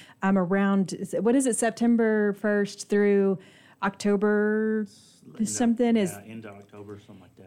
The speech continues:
Speaker 2: that.
Speaker 1: So that's when registration fee is a little less, and then it goes up, like, five dollars for,
Speaker 2: Right.
Speaker 1: um, after that. But you can really join anytime. And horse is really one of our big, um, four H projects
Speaker 2: Mm-hmm.
Speaker 1: as well.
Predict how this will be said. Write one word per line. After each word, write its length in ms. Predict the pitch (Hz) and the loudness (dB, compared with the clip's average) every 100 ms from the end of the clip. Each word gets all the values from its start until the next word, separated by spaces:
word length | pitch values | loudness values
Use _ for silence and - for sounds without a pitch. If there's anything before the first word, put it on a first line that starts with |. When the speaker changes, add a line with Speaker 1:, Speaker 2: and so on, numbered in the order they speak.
| - | -6
Speaker 2:
that. 80 | 202 | 0
Speaker 1:
So 160 | 202 | 2
that's 300 | 190 185 185 | 2 -2 -2
when 340 | 202 190 185 185 | 0 2 2 0
registration 640 | 202 - 202 196 196 185 | 0 0 0 0 -2 -2
fee 380 | - 185 180 175 | 0 0 0 -2
is 120 | 190 | 0
a 60 | 240 | 2
little 220 | 320 277 | 2 0
less, 360 | 180 160 175 208 | 0 0 -2 -2
and 80 | 214 | -2
then 80 | |
it 60 | 202 | 0
goes 180 | 196 185 | -2 0
up, 180 | 165 - | -2 -4
like, 160 | - | -6
five 220 | - 170 | -4 -4
dollars 460 | 165 160 160 160 156 | -2 -2 -2 -2 -4
for, 560 | - 180 175 170 165 - | -4 0 2 0 -2 -2
Speaker 2:
Right. 80 | 180 | -2
Speaker 1:
um, 120 | 175 | 0
after 260 | 185 185 175 | -2 -2 -2
that. 180 | 156 | -2
But 140 | 208 247 | -2 -2
you 80 | 480 | 0
can 300 | 233 175 170 | 0 0 -2
really 220 | 170 170 | -2 -2
join 400 | 175 170 165 165 | 0 0 0 0
anytime. 400 | 175 165 175 175 | -2 -2 0 0
And 100 | 196 | 0
horse 380 | 240 494 539 196 | 0 -2 -2 -2
is 160 | 170 | -2
really 200 | 190 220 | 0 0
one 200 | 190 185 | 0 0
of 80 | 175 | 0
our 100 | 170 | -2
big, 360 | 165 185 175 151 - - - _ - | 0 0 -2 -4 -14 -20 -20 _ -4
um, 220 | 180 165 | 0 0
four 180 | 180 170 | 0 0
H 240 | 247 - | 0 -2
projects 520 | - 170 165 156 - - | -4 -2 -2 -4 -6 -6
Speaker 2:
Mm-hmm. 80 | |
Speaker 1:
as 100 | 160 | -4
well. 440 | 180 202 170 160 | -2 0 0 -4